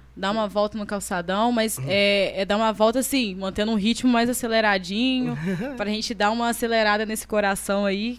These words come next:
Speaker 1: que aí sim vai, vai dar resultado.
Speaker 2: Sim. É...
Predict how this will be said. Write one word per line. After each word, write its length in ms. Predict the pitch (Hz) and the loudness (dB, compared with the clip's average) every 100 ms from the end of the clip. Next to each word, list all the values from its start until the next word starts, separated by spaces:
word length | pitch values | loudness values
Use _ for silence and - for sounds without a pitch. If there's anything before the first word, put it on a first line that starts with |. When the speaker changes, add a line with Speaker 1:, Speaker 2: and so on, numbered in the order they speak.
| - | -6
Speaker 1:
que 80 | 233 | 0
aí 200 | 202 254 | 2 0
sim 240 | - 247 | -2 -2
vai, 160 | 247 247 | 0 -2
vai 320 | - 220 226 | -4 -4 0
dar 120 | 226 226 | 0 0
resultado. 680 | 226 214 - 180 - 175 - - - | -2 -4 -4 -4 -6 -10 -14 -20 -20
Speaker 2:
Sim. 440 | - - 120 123 - - - - - - - - | -18 -10 -10 -10 -16 -20 -20 -20 -20 -20 -20 -14
É... 680 | 131 135 139 135 131 131 127 | -10 -6 -6 -6 -6 -8 -8